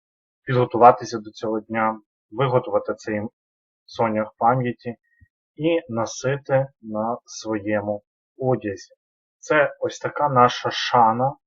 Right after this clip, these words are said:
всім полеглим героям України, захисникам України, які, на жаль, віддали найцінніше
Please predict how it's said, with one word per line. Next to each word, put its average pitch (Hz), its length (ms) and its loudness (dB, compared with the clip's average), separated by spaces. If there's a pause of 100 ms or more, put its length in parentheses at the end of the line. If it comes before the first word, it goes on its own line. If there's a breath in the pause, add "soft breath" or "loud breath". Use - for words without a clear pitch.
(520)
всім 156 460 -4 (460)
полеглим 127 840 2 (200)
героям 110 580 0 (220)
України, 131 720 0 (520)
захисникам 113 760 0
України, 127 580 -2 (640 soft breath)
які, 156 400 0
на 123 160 2
жаль, 113 320 4 (420)
віддали 120 720 8
найцінніше 131 920 -2